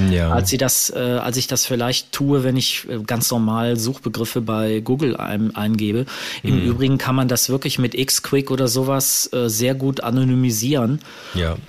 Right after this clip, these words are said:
Speaker 2: Und praktisch auf Google aufbauend, äh, anonym suchen. Mich hat das nämlich misstrauisch gemacht, wenn ich mich mit meinem Laptop, ähm, an
Speaker 1: Mhm.
Speaker 2: verschiedenen Orten, an denen ich mich bin,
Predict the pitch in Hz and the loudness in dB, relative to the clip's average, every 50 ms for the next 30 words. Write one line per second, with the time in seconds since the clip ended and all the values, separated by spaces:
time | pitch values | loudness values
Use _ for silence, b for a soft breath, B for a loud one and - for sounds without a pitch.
0 | - - - 151 139 135 135 135 - - 135 135 - - 135 - - - - 120 | -18 -4 0 2 2 2 2 0 -2 -2 -2 -2 -2 -2 -2 -2 -2 0 0 0
1 | 135 135 - - - 143 131 139 139 135 - - - 123 131 143 - - - 135 | 0 0 0 0 0 2 2 4 2 2 2 0 0 0 0 0 -2 -4 -2 0
2 | 131 127 131 139 139 139 139 135 - - - - - - - 135 127 123 123 127 | 2 2 4 4 4 4 2 0 0 -2 -2 -4 -4 -4 -2 0 2 2 2 2
3 | - - 127 131 127 131 131 131 139 151 151 147 147 127 110 113 113 113 104 - | 0 0 0 2 2 2 2 2 2 2 2 0 0 0 0 -2 -2 -2 -2 -4
4 | 110 107 107 B B B B B B - 131 135 - 160 156 - 151 - - 139 | -4 -4 -6 B B B B B B -4 -2 0 0 0 0 -2 -2 -2 0 0
5 | 139 131 - 156 170 - - - 147 143 - - 135 135 143 135 - 135 131 135 | 0 0 -2 -2 -4 -2 -2 0 0 0 0 0 0 0 -2 -2 -2 -2 0 0
6 | 127 - 143 139 - 135 127 117 131 127 127 123 120 120 - - - - 139 127 | 0 0 0 0 0 0 0 0 2 2 2 2 2 0 0 -2 -2 -2 -2 -2
7 | 131 - - - - - 131 127 123 123 123 - 127 127 - - 135 - - - | -2 -2 -6 -8 -4 -2 0 0 2 0 0 0 0 0 2 2 2 0 0 0
8 | 160 170 165 143 139 - - 120 131 190 - 180 151 127 120 123 117 123 117 113 | 0 0 0 0 0 0 0 0 0 0 0 0 0 0 0 0 0 0 2 2
9 | 120 117 - - - 123 113 - - - 120 113 120 135 160 | 0 0 -2 -2 -2 -2 -2 -4 -2 -2 0 0 2 0 0